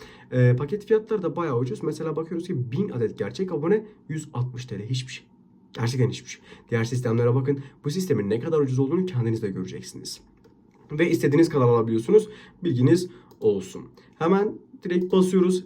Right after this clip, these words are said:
ilana-, ilanın üstüne. Özür diliyorum. Hemen onayla dedikten sonra kanal linki istiyor.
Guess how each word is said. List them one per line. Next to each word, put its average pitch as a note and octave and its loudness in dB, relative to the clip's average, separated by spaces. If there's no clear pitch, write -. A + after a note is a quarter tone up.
ilana-, D#3 2
ilanın D#3 4
üstüne. A#2+ 0
Özür G#2 -8
diliyorum. G2 -4
Hemen D#3+ 4
onayla D3 4
dedikten B2+ 2
sonra E3 0
kanal C#3 2
linki A#2 -4
istiyor. G3+ 2